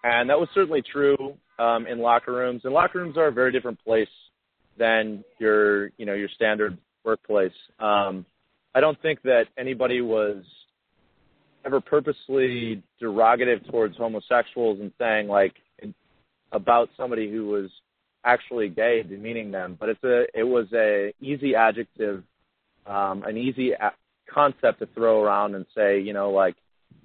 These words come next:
in the same way we'd say something derogatorily, like, "Don't be a pussy,"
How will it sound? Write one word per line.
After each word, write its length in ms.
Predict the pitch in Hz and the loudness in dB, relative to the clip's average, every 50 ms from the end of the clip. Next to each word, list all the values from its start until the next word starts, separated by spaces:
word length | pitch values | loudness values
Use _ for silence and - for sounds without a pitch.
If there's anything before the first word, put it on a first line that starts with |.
| _ - | _ -6
in 120 | 123 120 | -4 -4
the 80 | 117 - | -4 -2
same 240 | - 135 127 120 120 | 0 0 0 0 2
way 220 | 113 117 117 113 110 | 4 4 4 4 2
we'd 240 | 107 107 107 87 - - | 0 -4 -6 -10 -6 -2
say 140 | 120 113 - - | -2 -2 0 -2
something 300 | 120 113 110 107 107 92 | -4 -4 -4 -6 -8 -6
derogatorily, 1200 | 95 90 98 95 101 104 104 _ - 110 107 107 104 98 95 85 98 101 98 98 95 95 92 98 | -4 0 2 2 2 0 -2 _ -2 0 0 2 0 0 -2 -2 -2 -2 -2 -2 -2 -6 -2 0
like, 260 | 104 98 92 - _ | 0 0 0 0 _
"Don't 200 | 113 107 104 - | -6 -6 -4 -4
be 100 | 113 104 | -2 -4
a 60 | 92 | -4
pussy," 560 | - - 120 113 - - 107 98 92 87 82 | -2 0 0 0 0 0 -2 -2 -2 -2 -4